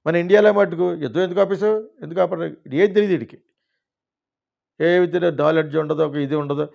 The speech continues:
ఇడిస్తంటే ఆగాజం ఉండదు, stupid fellows. ఇక్కడంటే ఇక్కడే కదా, ప్రతి స్టేట్లోనూ ఇండియాలో. అది ఏదో YouTube ఛానల్ పెట్టుకోవడంలో దాని మీద ఒక లక్ష, రెండు లక్షలు రావడం కోసం ప్రతిదీ యాంటీగా చెప్పడంను.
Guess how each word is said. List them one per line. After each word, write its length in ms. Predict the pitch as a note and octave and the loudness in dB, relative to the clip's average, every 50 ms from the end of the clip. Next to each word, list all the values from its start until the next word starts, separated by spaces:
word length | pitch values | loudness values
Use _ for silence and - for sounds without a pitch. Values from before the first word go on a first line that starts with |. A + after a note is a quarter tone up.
| _ _ _ _ _ _ _ - - | _ _ _ _ _ _ _ -12 -8
ఇడిస్తంటే 580 | D3+ C#3+ C#3+ C#3 C3+ - - C#3+ C3+ C3 C3+ C3+ | -6 -6 -6 -8 -10 -8 -8 -8 -6 -4 -2 0
ఆగాజం 500 | C3 B2+ A#2+ C3 C3 B2 B2 B2 A#2+ A#2+ | 0 0 0 -2 -4 -4 -4 -8 -8 -8
ఉండదు, 180 | A#2 A#2 A#2 | -10 -10 -12
stupid 440 | A2+ - - B2+ A2 - B2 A2 - | -14 -14 -14 -16 -14 -12 -12 -14 -12
fellows. 380 | - A#2 G#2+ A2 G#2+ - - A2+ | -12 -12 -10 -10 -10 -12 -14 -14
ఇక్కడంటే 320 | - - D3+ E3 E3+ F3 | -6 2 2 2 4 4
ఇక్కడే 200 | E3+ F3 E3 E3+ | 2 2 2 2
కదా, 180 | E3 E3 C3+ A2+ - _ _ _ _ - | 2 2 0 -2 -10 _ _ _ _ -10
ప్రతి 180 | B2 A#2 D3+ D3 | -8 -6 -6 -6
స్టేట్లోనూ 680 | D3+ - D#3+ D#3+ D3+ D#3 D#3+ D#3+ D#3+ D#3 D3 C#3+ C#3 C3+ - _ _ _ _ - C3 | -2 2 0 0 2 2 2 2 2 2 2 -8 -10 -10 -12 _ _ _ _ -8 -8
ఇండియాలో. 440 | C#3 C#3+ D3 D3 C#3 B2+ A#2 G2 - _ _ _ _ _ _ _ _ _ _ _ - | -4 2 4 6 6 6 4 0 -6 _ _ _ _ _ _ _ _ _ _ _ -2
అది 120 | D#3+ C#3+ C3+ | 0 0 2
ఏదో 220 | C3 C#3+ D3 C#3 | 2 2 0 0
YouTube 460 | C3+ C3+ C#3+ C3+ C#3+ C#3+ C#3 B2+ C3+ | 0 -2 -2 -2 -2 -4 -2 0 0
ఛానల్ 180 | C3+ C3 C3 B2 | 0 0 0 -2
పెట్టుకోవడంలో 560 | A#2+ A#2+ A2 G#2 A#2 B2+ A#2+ A#2+ A#2+ B2 C3 | -4 -6 -6 -4 -6 -6 -6 -6 -6 -8 -4
దాని 180 | B2 A#2+ A#2 B2 | -4 -4 -4 -4
మీద 140 | B2+ B2 | -4 -4
ఒక 100 | B2 A#2+ | -4 -4
లక్ష, 200 | A#2 A2+ A2 - | -4 -6 -6 -6
రెండు 180 | C3 B2 A#2+ A#2 | -6 -6 -6 -6
లక్షలు 240 | A#2 A#2+ - B2 A#2 | -8 -10 -10 -8 -8
రావడం 240 | A#2 A2+ A2+ A#2+ A#2+ | -6 -6 -4 -6 -6
కోసం 360 | A2+ A2+ A2+ G#2 G#2+ G#2+ G#2 _ _ _ _ _ _ - | -8 -8 -10 -10 -12 -14 -16 _ _ _ _ _ _ -4
ప్రతిదీ 260 | C#3 C3+ C#3+ C3+ C3+ | -2 -2 -2 0 0
యాంటీగా 480 | C3 B2+ A#2+ A#2+ C3+ B2 B2 A#2 A2+ | -2 -2 -4 -6 -6 -4 -4 -4 -4
చెప్పడంను. 580 | G#2+ G2+ - A#2+ G#2+ - G2+ G#2+ G2 F#2+ G2 - | -6 -6 -10 -12 -12 -10 -12 -12 -12 -14 -16 -20